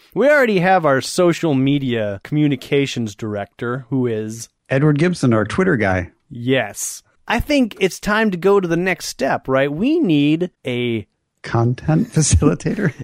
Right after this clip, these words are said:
Speaker 2: <laughs>
Speaker 1: A content facilit-, I'm trying to put management titles in here, right?
Speaker 2: <laughs>
Speaker 1: Like chief communic-, or chief,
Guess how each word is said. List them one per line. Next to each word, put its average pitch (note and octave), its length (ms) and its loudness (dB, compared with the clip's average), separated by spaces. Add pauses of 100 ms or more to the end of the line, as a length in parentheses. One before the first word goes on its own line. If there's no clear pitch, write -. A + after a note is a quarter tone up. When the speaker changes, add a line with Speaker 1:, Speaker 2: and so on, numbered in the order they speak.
Speaker 2:
<laughs> - 40 -2
Speaker 1:
A E3+ 180 2
content G#3+ 680 0
facilit-, G#3 760 0
I'm D3+ 140 2
trying F3+ 240 0
to E3+ 80 0
put D#3+ 160 -4
management C3 560 0
titles A2 340 -4
in G#2 120 -6
here, G2 120 -8
right? G2+ 320 -4
Speaker 2:
<laughs> - 40 -6
Speaker 1:
Like A2 240 -10
chief E3 320 -4
communic-, C#3+ 520 0
or A#2+ 120 -4
chief, D#3+ 340 -4